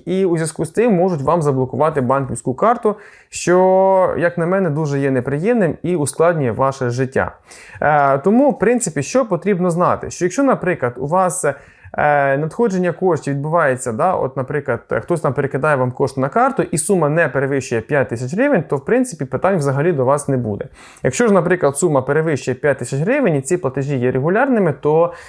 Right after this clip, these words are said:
тут варто бути досить обережними і все ж таки задуматися, як мінімізувати дані питання. Що потрібно розуміти? Що даним законом номер триста шістдесят один, а саме статтею чотирнадцятою,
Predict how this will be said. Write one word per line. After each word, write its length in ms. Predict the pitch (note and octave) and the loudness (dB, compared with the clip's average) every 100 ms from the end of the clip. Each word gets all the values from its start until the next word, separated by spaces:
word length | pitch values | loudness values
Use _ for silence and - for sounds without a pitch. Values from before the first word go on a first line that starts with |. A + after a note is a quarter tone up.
| - - | -20 -2
тут 240 | G#3 A3+ | 2 2
варто 420 | C#3+ D#3+ D#3 C3+ C3+ | 2 4 4 2 0
бути 260 | C#3 C3 | 0 -2
досить 340 | B2 C3 B2+ A#2 | 0 0 0 -2
обережними 640 | B2+ E3+ A#3 B3 G3+ E3+ | 0 2 2 2 2 0
і 160 | - | -2
все 160 | D#3 F#3+ | -4 -4
ж 100 | F#3+ | -4
таки 200 | E3 D3 | -2 0
задуматися, 600 | C3+ C3+ A3+ A#3 D3+ - | 0 2 2 2 0 -2
як 300 | C3 F#3 G#3 - _ | 2 2 0 -10 _
мінімізувати 760 | G3 G#3 E3+ C3+ B2 C#3+ F#3 | 2 4 4 2 2 2 2
дані 300 | C3+ A#2+ C3+ | 2 2 0
питання. 400 | C3 B2 G#2+ G2 - _ - - - | -2 -4 -2 -4 -8 _ -20 -20 -20
Що 320 | - - C4+ | -12 0 2
потрібно 380 | C4+ G3+ A3+ G#3 | 4 2 2 2
розуміти? 460 | G3 F#3 E3 G#2+ A2+ | 2 2 0 0 -4
Що 400 | - F3+ F3 D#3 | -4 2 2 2
даним 340 | C#3 A3+ A3 | 2 2 2
законом 480 | F3 E3+ D3 D#3+ G#3+ - _ _ _ _ _ - | 0 -2 -2 -2 -4 -8 _ _ _ _ _ -6
номер 240 | F3 F#3+ E3 | 0 2 2
триста 300 | E3+ F#3+ D#3 | 2 0 -2
шістдесят 400 | - C#3+ D#3 - | -4 -2 -2 -2
один, 280 | C#3 B3+ A3+ | 0 2 2
а 60 | |
саме 260 | D#3 F3 D3 | 0 -2 -2
статтею 380 | D3+ D3 C#3+ B2 | -4 -2 0 0
чотирнадцятою, 840 | D#3 - D3 B2 A#2+ - B2+ A#2+ | -6 -2 0 0 -2 -4 0 0